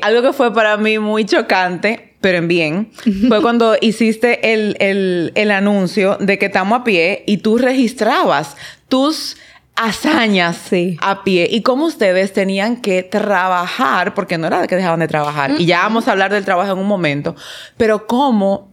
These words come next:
Speaker 1: eso no les detenía, y es algo que esta comunidad sabe muy bien, que las circunstancias no pueden cambiar tu propósito,
Speaker 2: Ujú.
Speaker 1: y es importante ver que ustedes, porque podemos decir, "Bueno, yo me voy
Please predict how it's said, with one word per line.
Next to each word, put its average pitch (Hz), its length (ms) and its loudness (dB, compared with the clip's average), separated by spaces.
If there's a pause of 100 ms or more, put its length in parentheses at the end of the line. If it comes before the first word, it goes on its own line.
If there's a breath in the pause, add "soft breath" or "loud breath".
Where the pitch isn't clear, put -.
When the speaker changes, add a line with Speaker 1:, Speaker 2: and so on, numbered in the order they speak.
Speaker 1:
eso 247 300 0
no 226 140 2
les 247 180 0
detenía, 214 560 0
y 190 80 0
es 202 140 -2
algo 254 260 0
que 254 80 0
esta 247 200 -2
comunidad 226 520 0
sabe 214 220 2
muy 214 180 2
bien, 180 280 0
que 175 80 -4
las 175 120 0
circunstancias 190 840 -2
no 190 120 -6
pueden 208 220 0
cambiar 180 340 0
tu 185 120 -6
propósito, 165 680 -2
Speaker 2:
Ujú. 185 480 0
Speaker 1:
y 208 80 4
es - 120 -2
importante 233 720 0
ver 170 360 2 (560 loud breath)
que 247 120 4
ustedes, 226 440 2
porque 220 240 -2
podemos 208 320 0
decir, 220 180 0
"Bueno, 302 240 2
yo 202 120 0
me 262 100 2
voy 220 260 2